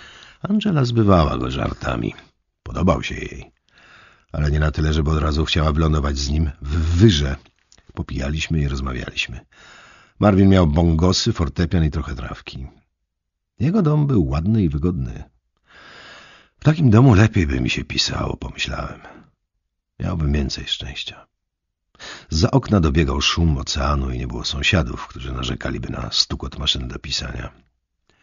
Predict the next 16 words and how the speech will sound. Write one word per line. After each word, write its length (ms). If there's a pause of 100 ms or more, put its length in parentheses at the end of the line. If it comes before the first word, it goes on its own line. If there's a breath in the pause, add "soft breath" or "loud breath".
(680)
Pociągałem 840
whisky. 760 (100)
Posiedzieliśmy 720
jeszcze 280
dwie, 380
trzy 260
godziny 600 (260)
i 240
odjechaliśmy. 960 (1400 soft breath)
Lidia 320
skierowała 460
się 120
na 60
autostradę. 640 (1500)
"Lidio", 500 (340)
powiedziałem, 600